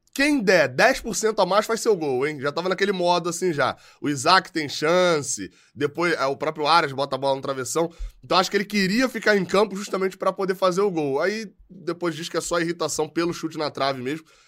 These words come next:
Até porque, assim, esse foi um gol perdido. Esse dá pra dizer que foi um gol perdido, ele sai cara a cara, a marcação tava um pouco atrás.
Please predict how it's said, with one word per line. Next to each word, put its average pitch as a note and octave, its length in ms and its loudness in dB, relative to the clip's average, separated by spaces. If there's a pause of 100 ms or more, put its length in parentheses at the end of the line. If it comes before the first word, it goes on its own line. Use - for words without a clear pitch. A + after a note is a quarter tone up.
(120)
Até F3 180 0
porque, A3 140 -6
assim, A#3+ 200 2
esse D3+ 260 -2
foi F#3+ 100 2
um F#3+ 80 2
gol E3+ 160 4
perdido. B2+ 500 -2
Esse G#2+ 140 -6
dá A#2+ 100 -4
pra B2 120 -6
dizer A2 160 -6
que B2 80 -14
foi C#3+ 80 -4
um - 20 -6
gol C#3 80 -6
perdido, C3+ 240 -6
ele C#3+ 60 -8
sai C3+ 180 -2
cara C3+ 220 -2
a B2 40 -2
cara, C3 340 -2
a - 20 -8
marcação A#2+ 380 -10
tava B2 160 -4
um A2+ 60 -12
pouco A#2+ 200 -10
atrás. A#2 360 -6